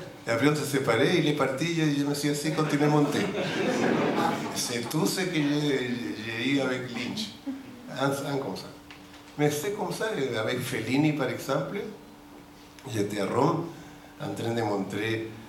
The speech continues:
eh, comment ça s'appelle, euh, Santa Sangre, en fin,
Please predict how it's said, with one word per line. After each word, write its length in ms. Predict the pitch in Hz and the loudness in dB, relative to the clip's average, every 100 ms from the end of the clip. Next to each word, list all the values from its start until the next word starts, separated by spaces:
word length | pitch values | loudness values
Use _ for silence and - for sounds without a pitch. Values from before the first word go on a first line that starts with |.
| - - | -16 -8
eh, 1120 | 90 87 85 85 80 80 80 80 78 80 80 78 - - - - - | -4 -4 -2 -2 -2 -2 -4 -4 -6 -6 -8 -10 -14 -16 -18 -20 -18
comment 120 | - | -14
ça 140 | - 98 | -10 -6
s'appelle, 200 | 98 92 82 | -4 -4 -6
euh, 100 | 82 80 - - - - - - - - - - - - | -8 -8 -12 -12 -16 -16 -16 -16 -18 -18 -18 -20 -20 -6
Santa 320 | - 131 - | -2 0 2
Sangre, 360 | - 151 143 120 - - - - - - - - - - - - | 2 2 2 -2 -6 -10 -8 -6 -6 -8 -12 -16 -18 -18 -16 -6
en 160 | 98 - | 0 4
fin, 280 | 143 101 | 4 4